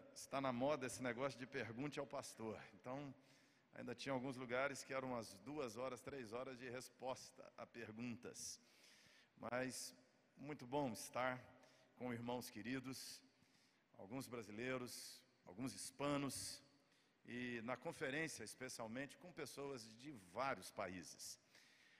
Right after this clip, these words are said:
Então, se existe um lugar que tinha coronavírus, era lá em Orlando naqueles dias. <laughs> Tinha gente de todo lado, cinco mil pessoas participando da conferência,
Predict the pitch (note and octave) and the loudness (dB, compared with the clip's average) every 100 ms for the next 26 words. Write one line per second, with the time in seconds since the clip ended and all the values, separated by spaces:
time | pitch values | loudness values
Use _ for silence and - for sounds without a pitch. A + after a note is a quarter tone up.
0 | - - - D3+ D#3 C#3+ A#2+ D#3 F3+ F3 | -14 -12 0 2 2 0 0 0 0 -2
1 | E3 B2 C3 A#2 A#2+ - D#3+ D3 B2+ C#3+ | 0 2 2 2 -6 -4 -2 0 4 4
2 | C3 G2 B2+ D3+ B2+ F#2+ C3+ C#3+ A#2+ B2+ | 4 2 0 0 -2 2 4 6 4 4
3 | C3 A2 A#2 B2 A#2+ A#2+ B2 A#2 F#2 G2 | 4 4 4 2 0 -2 -2 -2 -2 -2
4 | F2+ - - - - - A2+ - - - | -2 -4 -6 -8 -8 -8 -8 -6 -8 -6
5 | A3 - - - - - - - - C#3 | -8 -8 -14 -18 -18 -20 -20 -20 -6 0
6 | B2 G#2 D3 C3 B2 A2+ C#3+ C3 A#2 G#2+ | 2 4 2 2 -4 -2 0 2 4 4
7 | - - D#3+ D#3+ B2+ C#3 A#2 A#2 - C3+ | 2 -4 -6 -4 0 0 0 -2 0 0
8 | B2 - A#2 - A2+ B2+ B2 A2 A2 A2+ | 0 -2 -4 -4 -6 -4 -2 -4 -4 -4
9 | G#2+ A2 C3 B2 C3 | -2 0 0 0 -4